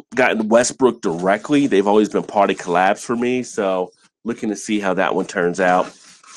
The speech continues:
Then I also picked up one more <laughs> 'cause it was an evil twin kind of day. This is the Kiwi Coconut Fizz.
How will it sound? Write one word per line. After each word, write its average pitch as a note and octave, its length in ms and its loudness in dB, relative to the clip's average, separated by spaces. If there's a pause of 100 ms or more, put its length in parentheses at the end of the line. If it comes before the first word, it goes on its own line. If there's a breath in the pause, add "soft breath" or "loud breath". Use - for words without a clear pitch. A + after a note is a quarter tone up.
(840 soft breath)
Then G#2 100 0
I G2+ 60 0
also D3 340 4
picked - 300 -4
up A2+ 180 2
one A2+ 220 2
more B2 480 4
<laughs> - 60 -8
'cause - 220 -4 (520 loud breath)
it D3 80 4
was B2+ 140 0
an G#2+ 60 -10
evil B2 220 2
twin A#2+ 320 0
kind A2 240 -4
of F#2+ 100 -2
day. G2 380 0 (440)
This C#3+ 200 0
is C#3 120 -12
the G#2 80 -6
Kiwi D3+ 580 -2
Coconut A#2+ 640 -2
Fizz. F#2 720 -4